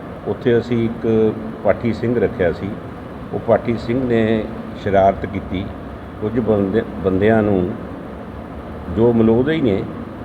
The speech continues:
ਉਹਨਾਂ ਨੂੰ ਗਲਤ ਇਨਫਰਮੇਸ਼ਨ ਦੇ ਕੇ ਉਹ ਦਸਤਖਤ ਕਰਾ ਲਏ ਕਿਸੇ ਕਾਗਜ਼ਾਂ 'ਤੇ, ਇਹ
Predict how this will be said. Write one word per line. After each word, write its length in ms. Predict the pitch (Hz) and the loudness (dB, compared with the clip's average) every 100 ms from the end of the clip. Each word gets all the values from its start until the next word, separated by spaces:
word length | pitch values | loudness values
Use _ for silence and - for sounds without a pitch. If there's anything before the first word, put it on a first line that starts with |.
| - - | -10 -4
ਉਹਨਾਂ 220 | 123 139 | 0 4
ਨੂੰ 400 | 131 123 120 117 - - - - - - - - - | 4 4 2 0 -4 -10 -12 -12 -12 -12 -12 -12 2
ਗਲਤ 320 | 113 156 - | 2 2 -2
ਇਨਫਰਮੇਸ਼ਨ 680 | 147 107 123 117 113 107 113 95 | -4 -2 -2 0 0 2 0 2
ਦੇ 220 | 101 104 - | 2 2 2
ਕੇ 240 | 95 98 95 - - 107 | 0 0 -4 -10 -8 -8
ਉਹ 40 | 90 | 0
ਦਸਤਖਤ 320 | 98 - 101 98 | 0 0 -6 0
ਕਰਾ 180 | 101 101 | 4 4
ਲਏ 160 | 107 135 - - - - - - | 4 -4 -8 -10 -10 -12 -12 -8
ਕਿਸੇ 220 | 104 95 104 | -6 0 0
ਕਾਗਜ਼ਾਂ 460 | 101 98 98 110 | 4 4 4 0
'ਤੇ, 200 | 104 113 90 | 2 0 2
ਇਹ 160 | 123 | 0